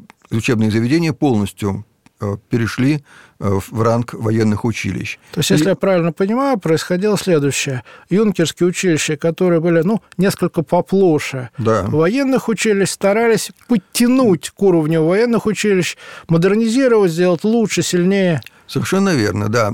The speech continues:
Speaker 1: И в конце концов, э, потом, э, б-, э, значит, э, был, э, о-, одно время введён, э, дополнительный курс, то есть там три года учились вместо двух в юнкерских, и в конце концов и, э, их приравняли в на-, в начале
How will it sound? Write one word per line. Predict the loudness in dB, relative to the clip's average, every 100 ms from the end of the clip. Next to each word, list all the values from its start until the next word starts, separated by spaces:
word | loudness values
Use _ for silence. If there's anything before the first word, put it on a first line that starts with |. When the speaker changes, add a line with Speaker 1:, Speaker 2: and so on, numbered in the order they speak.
| -2
Speaker 1:
И | -2
в | -2
конце | -2 0 -2
концов, | -2 -2 0 -2 -4 -14 -20 -20 _
э, | -2 -2 0
потом, | -2 0 0
э, | -2 -4
б-, | -2
э, | -2 2 2
значит, | 0 -2 -4 -6
э, | -4 -2 -2 -6 -12 _ -6
был, | 0 2 0 -2
э, | -4 -4 -6 -10 -6
о-, | -6 -2 -2
одно | 0 0
время | 0 0
введён, | 0 0 0 -2
э, | -4 -6 -6 -12 -6
дополнительный | -4 -2 0 -2 -2 -4
курс, | -2 -2
то | -2
есть | -4
там | -4 -2
три | -2
года | 2 0 2
учились | -2 -2 -4 -4
вместо | -4 -4 -4
двух | -2 -2 -2
в | -2
юнкерских, | -2 -2 -6 -8 -12 -12 -20 -20 -4
и | -2
в |
конце | 0 -2 -2
концов | -2 -2 0 -2 -4 _ _
и, | 0 0 0
э, | 0 -2 0
их | -4 -2
приравняли | -2 0 0 0 0 0
в |
на-, | -2
в | -2 -2
начале | 0 0 0 0